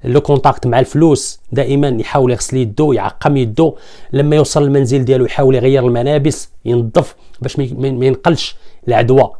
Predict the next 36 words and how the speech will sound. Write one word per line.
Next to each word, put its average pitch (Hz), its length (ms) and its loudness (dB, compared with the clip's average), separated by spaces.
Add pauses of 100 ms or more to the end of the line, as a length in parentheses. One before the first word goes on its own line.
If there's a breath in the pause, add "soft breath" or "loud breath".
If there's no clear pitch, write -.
(120)
لاشخاص 127 520 -4
اخرين. 175 500 0 (500 loud breath)
آه، 113 100 -6
كيف 135 220 -4
ما 160 120 2
قلت، - 360 -6
يعني 110 160 -4
سمعت 139 280 -4
ل-، 123 180 -2
بعض 120 160 0
الاشخاص - 380 -6
كيقول 131 200 -2
لك: 123 80 -4
"حنا - 160 -6
يعني 113 200 -2
مازال 123 380 0
شباب 123 500 0
وما 120 160 -2
غنضروش". 120 720 -2 (260 soft breath)
الا 139 120 2
كنتي - 260 -2
ما 139 80 -2
كتخافش - 400 -4
على 110 200 -2
راسك، 131 300 -4 (400 loud breath)
خاف - 420 0
على 107 240 -2 (100)
وليداتك، 131 520 -2 (300 soft breath)
خاف - 300 -2
على 113 140 0
الجد 113 400 -2
ديالك، 147 420 -2
خاف - 300 -2
على 107 160 -2
الاب 110 300 -4
ديالك، 147 500 0